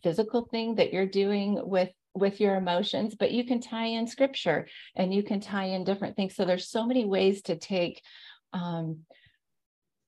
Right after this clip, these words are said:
I would say research that's out there, even if it's from a secular perspective, and you can apply biblical principles to it, that so much of the time you find, like, "Oh, look how consistent this is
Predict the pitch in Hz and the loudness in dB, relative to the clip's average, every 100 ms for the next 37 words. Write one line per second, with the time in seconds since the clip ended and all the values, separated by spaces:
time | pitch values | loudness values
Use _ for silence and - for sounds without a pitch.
0 | _ _ 196 214 214 202 - 196 170 180 | _ _ 4 6 6 4 2 0 2 2
1 | 202 214 240 254 - 208 208 - 180 - | 2 4 2 2 2 -4 -4 -4 -4 0
2 | 180 175 214 208 214 214 202 - 190 202 | 2 2 2 0 0 -2 -4 -4 -4 -4
3 | - 175 190 175 175 180 180 - 170 - | -4 -4 -2 -2 0 -2 -6 -8 -8 -2
4 | 170 165 180 160 - 175 175 170 165 151 | -2 -2 -4 -4 -4 -6 -4 -6 -6 -6
5 | - 165 156 160 170 175 165 147 - 165 | -4 -4 0 0 0 -4 -6 -10 -6 -6
6 | 156 160 160 147 - - 160 147 139 - | -4 -6 -8 -12 -12 -10 -4 -2 -2 -4
7 | - - - - 165 175 160 - - _ | -14 -20 -20 -16 -4 4 4 4 -4 _
8 | _ - _ - - 214 233 226 - 196 | _ -20 _ -16 -2 2 2 0 -4 -4
9 | 175 202 165 160 160 180 185 - 190 180 | -4 -2 -2 -2 -4 -4 -4 0 0 2
10 | 170 170 165 - - _ _ 494 494 208 | 2 4 4 2 -4 _ _ 6 8 8
11 | - 208 330 381 403 403 349 330 - 494 | 4 2 0 2 -2 -2 -4 -4 4 4
12 | - - 170 170 175 - - 175 | 4 0 -2 0 -2 0 2 2